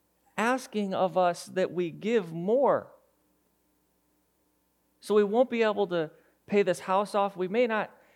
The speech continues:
even be able to have the things that, you know, we want to have." And God said, "Just do it.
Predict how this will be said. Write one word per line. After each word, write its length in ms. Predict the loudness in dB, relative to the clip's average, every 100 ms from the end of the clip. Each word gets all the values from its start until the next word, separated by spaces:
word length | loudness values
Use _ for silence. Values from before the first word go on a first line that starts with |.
| _ -4
even 300 | 0 0 -2
be 200 | 2 2
able 240 | 2 0
to 80 | -2
have 460 | -4 -2 -2 -2
the 80 | -6
things 420 | -4 -4 -4 -6
that, 260 | -4 -4 -4 _ _ _ _ _ _ _ _ _ _ -4
you 120 | -2
know, 100 | 0
we 140 | -2 -2
want 340 | -2 -2 -2
to 120 | -6
have." 280 | -4 -8 -12 _ _ _ _ _ _ _ _ _ _ _ _ _ _ _ _ _ _
And 80 | -8
God 220 | -4 -4
said, 160 | -4 -8
"Just 260 | -8 -6 -4
do 160 | -4
it. 160 | -6